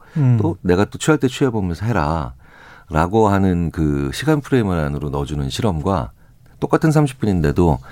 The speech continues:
Speaker 2: "삼십 분밖에 시간이 없다.
Speaker 1: 음.
Speaker 2: <laughs> 그러니까 빨리 이걸 하자."
Speaker 1: 예.
Speaker 2: 라고 그 할 때랑 똑같은 삼십 분을 가지고도,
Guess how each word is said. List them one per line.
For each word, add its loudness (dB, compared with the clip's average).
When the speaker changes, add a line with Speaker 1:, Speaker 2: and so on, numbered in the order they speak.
Speaker 2:
"삼십 -4
분밖에 -2
시간이 0
없다. -4
Speaker 1:
음. 2
Speaker 2:
<laughs> 2
그러니까 2
빨리 2
이걸 2
하자." -4
Speaker 1:
예. 4
Speaker 2:
라고 2
그 -2
할 2
때랑 0
똑같은 0
삼십 -2
분을 0
가지고도, -4